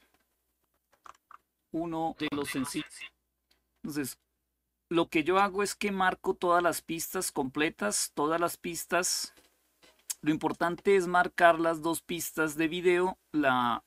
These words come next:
Speaker 1: uno y dos. Y me paro aquí en este punto, utilizo la tijera, corto en este pu-, importante cortar, eh, la pista de video,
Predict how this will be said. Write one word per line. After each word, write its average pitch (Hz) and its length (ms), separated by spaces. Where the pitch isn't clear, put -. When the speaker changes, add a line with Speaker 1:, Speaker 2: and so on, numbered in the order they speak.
Speaker 1:
uno 175 300
y 180 60
dos. 180 600
Y 226 340
me 151 180
paro 151 300
aquí 185 260
en 175 80
este 175 240
punto, 151 600
utilizo 147 600
la 147 460
tijera, 160 640
corto 180 380
en 175 80
este 170 240
pu-, - 160
importante 175 840
cortar, 156 640
eh, 151 240
la 143 180
pista 185 460
de 180 100
video, 190 480